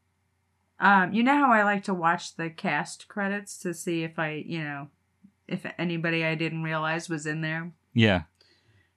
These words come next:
Speaker 1: And I'm like, "Erica Christensen played Samantha Garrity." And it took me so long,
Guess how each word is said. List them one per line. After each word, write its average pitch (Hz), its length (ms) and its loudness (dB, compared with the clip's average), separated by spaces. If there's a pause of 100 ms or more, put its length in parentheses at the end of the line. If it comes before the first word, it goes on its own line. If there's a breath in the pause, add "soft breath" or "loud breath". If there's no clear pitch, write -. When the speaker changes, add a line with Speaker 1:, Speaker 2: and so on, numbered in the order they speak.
(160)
Speaker 1:
And 170 540 2 (560)
I'm 185 100 0
like, 190 220 0
"Erica 214 480 -8
Christensen 170 960 -8 (240)
played 196 320 -4
Samantha 202 600 -2
Garrity." 190 540 -2
And 180 140 0
it 202 140 -2
took 262 220 -8
me 254 120 -2
so 220 300 -2
long, 202 520 4